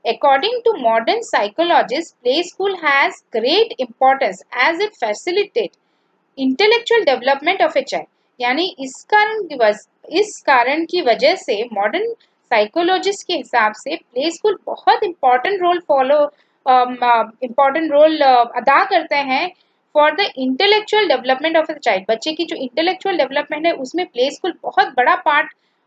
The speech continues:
अ, निभाते हैं, क्योंकि वहाँ वो reading और writing सीखता है, उसके साथ बहुत सारे activities सीखता है, जिसकी वजह से उसका intellectual development होता है।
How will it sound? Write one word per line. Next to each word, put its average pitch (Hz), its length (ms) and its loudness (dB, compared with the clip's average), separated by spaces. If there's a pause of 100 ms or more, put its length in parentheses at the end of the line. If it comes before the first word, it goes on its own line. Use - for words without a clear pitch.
अ, 262 240 6 (360)
निभाते 247 520 -2
हैं, 320 260 -2
क्योंकि 349 380 -2
वहाँ 349 560 0
वो 359 200 4
reading 285 460 -4
और 440 120 2
writing 381 340 -2
सीखता 339 360 -4
है, 359 180 0 (360)
उसके 415 420 -2
साथ 370 300 2 (100)
बहुत 320 300 0
सारे 349 220 2
activities 311 540 -6
सीखता 294 360 -4
है, 330 140 4
जिसकी 262 360 -4
वजह 262 260 4
से 277 180 -4 (420)
उसका - 320 -2 (140)
intellectual 269 720 0
development 240 560 0
होता 226 220 0
है। 180 220 -10